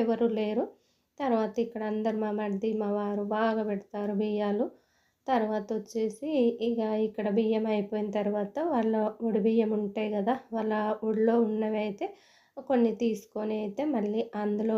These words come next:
బొట్లు పెట్టి ఆ విధంగా అయితే పోయాలి. తర్వాత వచ్చేసి ఒక్కొక్క సైడ్ ఒకలాగా ఉంటుంది, మా సైడ్ అయితే ఈ విధంగా పోస్తాము. ఇక్కడ మా చెల్లెలు మళ్ళీ కొన్ని ఉన్నాయి కదా నైన్ మెంబర్స్ అనేసి, ఇంకా తర్వాత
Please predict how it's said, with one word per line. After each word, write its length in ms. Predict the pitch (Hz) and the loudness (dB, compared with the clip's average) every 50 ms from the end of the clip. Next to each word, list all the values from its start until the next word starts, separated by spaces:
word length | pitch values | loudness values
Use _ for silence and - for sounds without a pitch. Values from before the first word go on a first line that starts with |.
| 214 202 208 | 2 2 2
బొట్లు 280 | 208 202 202 - - 220 220 | 0 -2 -2 -4 -2 0 0
పెట్టి 320 | 214 202 202 - - 277 370 - - - - 226 220 | 0 0 -2 -4 -4 -4 -4 -4 -4 -8 -6 -4 -2
ఆ 20 | 208 202 | 0 0
విధంగా 360 | 208 196 214 214 208 214 214 202 | 2 2 2 0 0 2 2 2
అయితే 180 | 196 196 - 240 233 - 214 | 2 2 0 -2 -4 -2 -2
పోయాలి. 460 | 208 214 214 208 202 196 202 233 381 - - - _ _ _ _ _ _ _ _ _ - | 0 0 2 2 4 4 4 4 2 2 -2 -8 _ _ _ _ _ _ _ _ _ -2
తర్వాత 400 | 285 269 262 262 269 294 294 294 311 285 | 0 2 4 4 4 2 2 2 0 -2
వచ్చేసి 440 | 277 - 285 277 269 269 - 294 294 294 - - - 254 | 0 0 0 0 0 0 -2 -4 -4 -4 -6 -4 -2 -2
ఒక్కొక్క 300 | 254 254 - 269 262 277 262 254 | 0 2 0 0 2 0 0 0
సైడ్ 260 | 262 247 226 226 220 247 240 226 | 2 2 2 4 4 4 4 2
ఒకలాగా 500 | 208 - 226 220 214 208 208 208 208 208 214 | 2 -2 -4 -4 -2 -2 -2 0 0 0 0
ఉంటుంది, 440 | 208 208 196 202 208 214 214 233 339 330 - _ - | -2 -2 -2 -2 -4 -4 -2 -2 -4 -4 -6 _ -4
మా 100 | 254 233 214 202 - | -2 -2 -2 -2 0
సైడ్ 260 | 233 214 208 202 214 208 | 0 0 2 2 2 2
అయితే 200 | 202 202 202 285 320 - - 233 | 0 0 0 -2 -4 -2 -2 0
ఈ 20 | 214 208 208 | 0 2 2
విధంగా 400 | 202 196 208 202 202 202 208 208 208 | 4 4 2 2 2 2 2 2 2
పోస్తాము. 480 | 208 202 202 196 - - 214 202 208 269 311 294 294 | 0 0 0 -2 -4 -6 -6 -4 -2 -4 -4 -4 -8
ఇక్కడ 180 | 269 - 247 240 240 233 | -8 -4 -2 0 2 2
మా 60 | 240 220 208 | 2 2 0
చెల్లెలు 380 | - 240 226 208 214 214 214 214 214 208 | -4 -6 -4 -4 -2 -2 -2 -2 -2 0
మళ్ళీ 240 | 202 202 208 220 220 220 - | 0 0 0 0 -2 -2 -4
కొన్ని 300 | 220 214 214 214 214 214 214 202 | -4 -2 -2 0 0 0 0 0
ఉన్నాయి 260 | 202 202 202 202 202 208 | 0 2 0 0 0 0
కదా 160 | 208 233 269 320 311 | -2 -2 -2 0 0
నైన్ 220 | 240 214 208 214 214 214 | 0 0 0 -2 -2 -4
మెంబర్స్ 400 | 208 208 202 208 202 202 - - 214 208 | -4 -4 -4 -4 -6 -6 -10 -10 -8 -6
అనేసి, 400 | 208 208 214 196 202 - - 453 440 - - - _ _ _ _ _ _ _ - | -6 -6 -6 -8 -8 -10 -10 -12 -12 -12 -16 -20 _ _ _ _ _ _ _ -8
ఇంకా 200 | - 269 254 240 - - 240 | -2 0 2 2 2 2 0
తర్వాత 400 | 220 208 208 214 214 214 208 208 | 0 0 0 0 -2 -2 -2 -2